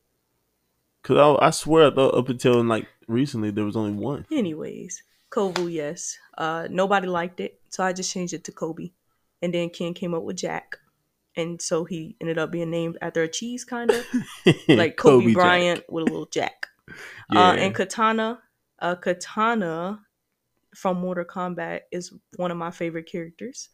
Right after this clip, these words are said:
Speaker 2: Um, not only that, I love Japanese culture.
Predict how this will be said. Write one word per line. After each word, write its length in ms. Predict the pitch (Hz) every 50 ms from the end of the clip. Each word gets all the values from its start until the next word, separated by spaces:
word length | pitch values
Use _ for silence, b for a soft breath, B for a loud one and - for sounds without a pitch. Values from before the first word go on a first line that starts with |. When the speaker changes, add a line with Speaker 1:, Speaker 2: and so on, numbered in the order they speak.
| b b b b b b b b b
Speaker 2:
Um, 200 | - 180 180 180
not 220 | 180 180 175 - 180
only 180 | 180 175 170 170
that, 320 | 170 170 170 175 - -
I 100 | - 180
love 280 | 165 165 170 165 165 165
Japanese 460 | - 160 165 165 - 175 170 165 -
culture. 400 | - - 220 233 - - 285